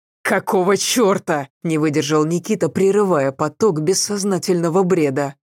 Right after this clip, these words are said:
"О чём вы говорите?" Мужчина в потрёпанной форме милиционера улыбнулся, обнажая гнилые зубы. "Вам лучше уехать.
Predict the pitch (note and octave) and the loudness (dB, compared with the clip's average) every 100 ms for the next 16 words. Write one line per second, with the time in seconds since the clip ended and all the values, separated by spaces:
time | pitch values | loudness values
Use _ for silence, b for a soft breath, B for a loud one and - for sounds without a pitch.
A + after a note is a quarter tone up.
0 | _ - F3+ F3 - A3+ G3+ D#3 F#3+ F3+ | _ -4 -4 -2 -2 2 2 2 0 2
1 | F#3+ F#3+ A3+ F3+ - D#3 C3+ _ _ - | 2 2 2 0 -2 -4 -4 _ _ -8
2 | D3+ D#3+ - G#3+ F#3+ D3 - D3+ D#3+ D3 | -8 -6 -6 -4 -4 -4 -4 -4 -2 -2
3 | C#3 C#3+ D3 - D#3 D3+ C#3+ D3+ D3+ D3+ | -2 -6 -6 -2 -2 -2 -4 -2 -2 -4
4 | - F3+ F#3+ A3 G3 F#3 A3 G#3 G#3 G#3+ | -2 -2 -2 -2 -2 0 0 0 0 -2
5 | F3+ C#3+ - E3 C#3+ C#3+ D3 C#3+ D3+ F#3 | -2 -2 -4 -2 -2 -2 -4 -4 -2 -2
6 | E3+ D#3 D#3 G3+ F#3+ E3+ D#3+ F#3+ F3 D3+ | 0 -2 -4 -2 0 0 0 -2 -2 -2
7 | C3+ D3 D#3 _ _ _ _ _ _ - | -2 -6 -8 _ _ _ _ _ _ -8
8 | - G#3+ G3+ E3 D#3+ D#3+ D3+ - E3+ D3 | -6 -6 -6 -6 -4 -4 -6 -8 -6 -4
9 | D3+ C#3+ D3 E3+ E3 - - - - | -4 -4 -6 -10 -12 -14 -14 -16 -20